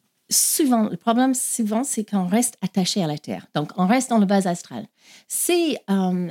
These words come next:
si on est mort avec beaucoup de colère ou de, de, de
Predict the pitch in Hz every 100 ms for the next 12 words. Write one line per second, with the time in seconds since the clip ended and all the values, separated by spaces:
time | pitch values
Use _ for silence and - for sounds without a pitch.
0 | - - 269 262 247 233 240 214 190 175
1 | 190 208 208 202 - 214 196 180 190 190
2 | 175 156 165 160 160 175 160 160 180 160